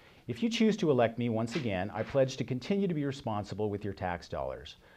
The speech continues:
I appreciate that no one person has all the answers to the challenges we face. It's my belief that the only way we can work toward a better Santa Barbara is together. That's why I'm so proud of the lasting accomplishments that I was able to achieve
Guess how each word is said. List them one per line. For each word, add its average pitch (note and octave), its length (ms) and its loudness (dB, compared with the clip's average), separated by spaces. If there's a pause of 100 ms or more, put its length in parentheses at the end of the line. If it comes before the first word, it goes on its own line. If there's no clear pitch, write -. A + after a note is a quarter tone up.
(240)
I C3+ 40 4
appreciate F#3 540 2
that A#2+ 100 0
no C3+ 160 4
one D3+ 280 4
person B2+ 400 -2
has F#2+ 240 -2
all G#2+ 120 2
the G#2+ 180 -2
answers F#2+ 380 -6
to - 80 -8
the D#2 120 -10
challenges F2+ 580 -6
we F2 120 -8
face. - 520 -10 (580)
It's A#2 120 -8
my G3 220 8
belief G2+ 400 2
that G#2 120 -6
the B2+ 100 -6
only F#3 280 4
way C#3+ 220 4
we B2+ 160 2
can A2+ 160 -2
work G2 240 0
toward G#2+ 220 -4
a - 20 0
better B2 380 0
Santa C3+ 320 -2
Barbara G2+ 400 0
is F#2+ 180 -8
together. E2 580 -6 (400)
That's C3 200 -6
why F#3+ 160 4
I'm F3+ 100 4
so F3 180 4
proud E3+ 320 8
of A2 100 6
the G2+ 40 -4
lasting A2 380 2
accomplishments A2 680 -2
that F2 80 -4
I - 20 -4
was E2+ 120 -6
able G#2 200 -2
to G2 100 -6
achieve F#2+ 540 -2